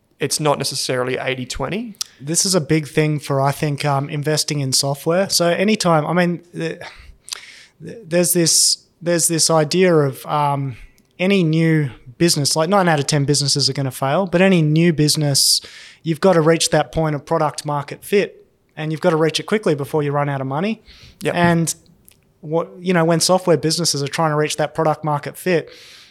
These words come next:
Speaker 2: it's, it doesn't make sense to spend bazillions of years, like, you know, perfectly doing everything. You take shortcuts and you rush till you get to the point where you think you've got a viable business. And once you think you've got a viable business, then it's like trying to stay in front of your competition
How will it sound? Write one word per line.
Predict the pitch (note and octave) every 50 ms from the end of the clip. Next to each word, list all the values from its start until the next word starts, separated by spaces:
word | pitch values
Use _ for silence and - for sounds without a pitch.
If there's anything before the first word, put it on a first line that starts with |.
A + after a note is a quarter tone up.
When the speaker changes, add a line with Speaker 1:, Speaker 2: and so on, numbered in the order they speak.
| _ _ _ _ _ -
Speaker 2:
it's, | D#3+ D#3 - - - - -
it | - D#3+ -
doesn't | F#3 G#3 G#3+ G#3+ G#3 F3+
make | E3 D#3 D3 C3+
sense | - - F3 G3 G3 D3+ - - - - - - - - _ _ _ _
to | - - D#3+ D#3 D3+ D3+ D3 C#3+ C#3+ D#3 - C#3
spend | - - - E3+ E3+ D#3+ D#3 D3 C3+ - _ _ _ _ _ _ D3
bazillions | C3 D3+ D3 D3+ E3+ F3 F3 E3 D#3 D3+ C3+
of | C#3 C3
years, | B2+ D3 D#3 D#3+ D3+ C#3+ C3+ -
like, | D3 C#3 C3+ B2+ - -
you | D#3 D3
know, | C#3 C3+ C3+ C3 - _ _ -
perfectly | - D#3+ D#3+ D#3 - - C#3 - D#3 C#3+ C3+
doing | C3 D3 D3+ C#3+ C#3 C#3
everything. | C#3+ D3 F3 F3 - G#3 A3
You | G3
take | - - F3+ D#3 - _ -
shortcuts | - D#3 E3 E3 - C#3+ B2+ B2+ - - -
and | C3
you | C3+
rush | C#3 D#3 D3+ - - - - - - - - - - - _ _
till | - E3+ E3+
you | D#3+
get | D3+ D#3+ D#3
to | -
the | D3+
point | D3 - D#3 D#3 C3+
where | C#3 C#3
you | C#3
think | C#3 - C#3+ -
you've | C#3+ -
got | D#3 D3
a | C#3
viable | B2 D3 D3 C#3+ C3 C3+ C3+
business. | B2+ D3+ D3+ E3+ G#3 G#3 -
And | D#3 D#3+
once | F3 F3+ -
you | E3
think | - F#3+ F#3 D3+
you've | D#3+
got | C3+ D#3+ D3+
a | C#3+
viable | C3 D#3+ D#3 D3 C3+ C3+
business, | C3 F3 G#3 G3 E3+ D3+ C#3+ C#3 - - - - - - - _
then | E3 F3+
it's | F3 D#3+ - -
like | E3 D#3 D3 -
trying | - F3+ F3 E3+
to |
stay | D3 - - E3 D#3
in | D3+ C#3+ C#3+
front | - E3+ E3 D#3+
of | D3+
your | C#3+
competition | C#3 - D#3 D#3+ C#3 C#3+ - G3+ G#3+ A3 - - D#3+ F3 G#3 G3+